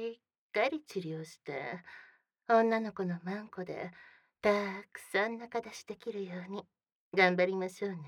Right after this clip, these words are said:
<laughs> ああ、申し遅れました。私はここの病院のナース婦長をやっています。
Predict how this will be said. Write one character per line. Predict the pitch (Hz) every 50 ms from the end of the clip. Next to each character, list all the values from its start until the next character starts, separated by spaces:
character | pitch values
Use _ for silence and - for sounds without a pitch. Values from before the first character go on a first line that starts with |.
| 143 165 226 277 311 - - - _ _ _ _ _ _ _ -
<laughs> | 403 - - 294 285 - - 339 - - 466 539 - _ _ _ _ - - - - - - - - - _ _ _ _ _ _ _ _ _ _ _ _ _ _ _ _ _ _ _ _ _ _
あ | - 226 226 226 220 196 180 170 - -
あ、 | - 175 - - - - _ _ - - - - - - - - _ _ _ - 175 180 202 220
申 |
し | - - 254 247
遅 | 247 - - 262
れ | 262 262
ま | 262 262
し | 254 - -
た。 | - 185 165 143 - 180 175 - - _ _ _ _ _ _ _ _ _ _ _ _ _ _ _ _ _ _
私 | 202 196 190 208 196 - - 202
は | 190 180 180 175 190 180 - - - - - _ _ _ _ _
こ | - 240 208
こ | - 262 262
の | 269 262 254
病 | 240 247 247 247 247
院 | 240 240 233 233
の | 233 220
ナ | 190 180 190 226
ー |
ス | 240 - - 277
婦 | 269 -
長 | - - 277 254
を | 220
や | 202 170 156
っ | 156
て | _ - 165
い | 160 160
ま | 160 170 175
す。 | - - 143 113